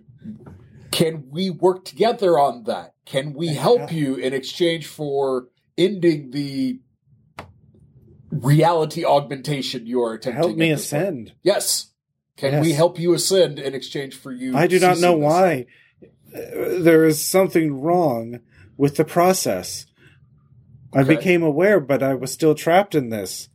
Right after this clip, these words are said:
Speaker 2: Let's start with names. What is your name?
Speaker 3: Uh, wh-
Speaker 2: How are you called? How are you identified by your species?
Speaker 3: I do not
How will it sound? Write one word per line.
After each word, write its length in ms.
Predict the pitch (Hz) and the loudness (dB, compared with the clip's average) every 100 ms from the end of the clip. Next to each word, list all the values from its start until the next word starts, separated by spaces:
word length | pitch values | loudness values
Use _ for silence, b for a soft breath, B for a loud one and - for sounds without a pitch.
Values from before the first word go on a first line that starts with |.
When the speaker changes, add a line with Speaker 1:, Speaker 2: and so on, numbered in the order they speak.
| _ _ - _ | _ _ -20 _
Speaker 2:
Let's 220 | 131 135 | 0 0
start 380 | - 202 180 175 | -2 4 4 4
with 140 | 185 180 | 0 0
names. 540 | 208 240 135 104 - | -2 0 -2 -6 -16
What 320 | 92 120 135 - | -2 -2 -2 -4
is 320 | 147 143 120 | -6 -4 -4
your 220 | 139 139 | -4 -4
name? 480 | 139 139 101 82 _ _ b b - - | -4 -6 -8 -12 _ _ b b -20 -20
Speaker 3:
Uh, 60 | - _ | -20 _
wh- 280 | 139 120 139 - | -2 -2 -4 -2
Speaker 2:
How 200 | 139 151 | 0 0
are 80 | |
you 180 | 151 147 | -2 -4
called? 600 | - 147 123 98 85 - _ _ | -2 2 2 0 -4 -16 _ _
How 100 | 131 | -2
are 40 | 147 | -2
you 160 | 147 | 2
identified 600 | 147 131 143 - - 131 | 2 2 -4 -4 0 0
by 100 | 131 123 | 2 0
your 120 | 120 | -2
species? 600 | - 131 113 110 90 - - | -6 -6 -6 -8 -10 -8 0
Speaker 3:
I 180 | 139 147 | 2 2
do 180 | 147 | 4
not 340 | 151 151 147 | 4 6 4